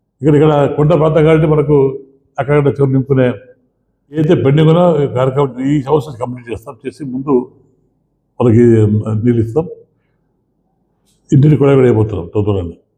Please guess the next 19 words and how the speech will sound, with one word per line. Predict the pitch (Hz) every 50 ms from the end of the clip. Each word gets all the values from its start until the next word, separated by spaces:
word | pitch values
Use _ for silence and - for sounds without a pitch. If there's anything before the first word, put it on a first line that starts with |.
| _ _ _ _ -
ఈ | 131 120 113
మనకు | 110 113 107 104 92 101 101 98 95 - - - _ _ _ _ _ -
ఈ | 123 117
ప్రాజెక్ట్ | 101 101 110 127 127 110 120
అయిపోతుంది, | 120 113 120 120 - 123 113 120 156 165 135 113
జే-, | 123 123 117 113 104
జే-, | 113 127 120 110 107
మన | 113 110 104
జేజేఎంకి | 117 120 120 131 120 117 123
ప్రాజెక్ట్, | 98 101 113 110 107 117 113 -
ప్రాజెక్ట్ | - 113 113 110
అయిపోతుంది. | 117 110 110 113 110 - 120 117 139 160 135
Almost | 127 127 131 117 - -
all | 139 123 110 - _ _ _ _ _ _ _ _ _ _ _ _ -
పైప్, | 117 120 117 123 123 113 110 104 110
పైప్, | 113 117 110 120 120 113 117 110
పైప్, | 117 117 113 123 123 113 107 - _ -
పైప్ | 113 117 113 117 117 113 110 104 117 117 107
వేస్తున్నాం. | 113 113 110 - - 131 156